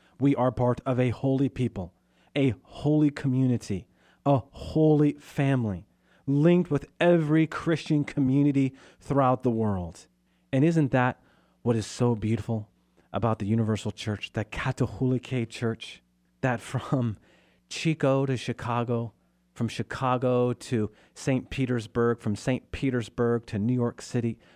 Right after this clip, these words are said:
from New York City to London, from, from London to Rome, from Rome to Tokyo, on and on and on and on. We are linked in Christ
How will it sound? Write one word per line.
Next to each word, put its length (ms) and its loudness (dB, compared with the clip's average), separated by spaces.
from 200 0
New 100 4
York 260 0
City 320 -2
to 180 -8
London, 400 -2
from, 300 -4
from 220 -2
London 400 2
to 120 -6
Rome, 500 -2
from 280 -6
Rome 400 4
to 80 -2
Tokyo, 840 0
on 540 4
and 160 0
on 480 2
and 140 -2
on 340 0
and 120 -2
on. 300 -4
We 240 4
are 160 2
linked 760 0
in 180 0
Christ 640 -4